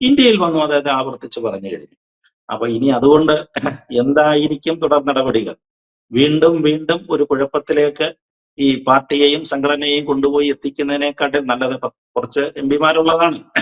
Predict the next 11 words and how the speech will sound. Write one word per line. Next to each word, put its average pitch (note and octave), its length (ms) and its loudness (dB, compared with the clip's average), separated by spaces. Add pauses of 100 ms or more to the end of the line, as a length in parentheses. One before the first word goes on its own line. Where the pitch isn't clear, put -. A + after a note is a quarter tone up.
(160)
അപ്പൊ - 140 0
അതുകൊണ്ട് C#3 360 0
ഇത് C#3 160 -2
സംഘടനയ്ക്കകത്ത് D3 920 -2 (400)
അല്ലെങ്കിൽ B2+ 320 -2 (100)
പാർട്ടിക്കകത്ത് D3+ 640 0
പ്രശ്നങ്ങൾ F3 480 -4
ഉണ്ടാക്കാൻ D3 540 -2
മാത്രമേ C#3 540 0 (120)
ഇത്തരം D3 400 -2
വാദങ്ങളെ C#3+ 640 2